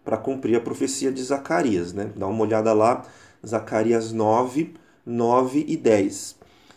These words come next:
em que o rei vem montado num jumentinho. Eles fizeram certo em receber Jesus como sendo esse rei que era esperado,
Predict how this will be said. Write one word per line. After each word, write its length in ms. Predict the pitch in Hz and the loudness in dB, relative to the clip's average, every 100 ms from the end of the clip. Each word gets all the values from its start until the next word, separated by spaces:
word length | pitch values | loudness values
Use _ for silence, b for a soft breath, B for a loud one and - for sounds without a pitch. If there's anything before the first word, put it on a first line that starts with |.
| b - | b -8
em 180 | 120 | -6
que 260 | 120 120 117 | -6 -6 2
o 100 | 127 | 2
rei 420 | 120 117 123 - - - | 4 4 4 0 -10 -6
vem 200 | 123 120 | -2 2
montado 440 | 127 131 110 101 | 2 2 0 -2
num 160 | 113 120 | -2 -2
jumentinho. 680 | 123 123 156 - 113 92 90 _ b b b b b b b _ | 0 0 -2 -4 -8 -8 -10 _ b b b b b b b _
Eles 320 | 117 135 160 - | 4 6 4 2
fizeram 340 | 170 165 202 | 4 6 4
certo 560 | 220 - 202 196 - 135 | 2 4 4 4 2 -2
em 60 | |
receber 420 | 135 127 139 123 | -2 0 2 4
Jesus 640 | 113 127 113 110 147 - - | 4 4 2 -2 -2 -4 -8
como 420 | - 135 143 151 | 0 0 2 -2
sendo 380 | - 135 143 147 | -2 -2 2 0
esse 240 | 156 160 | 2 0
rei 200 | 135 - | 4 2
que 140 | 131 | 2
era 100 | 131 | 0
esperado, 600 | 123 - 143 131 104 95 | 0 0 2 6 4 2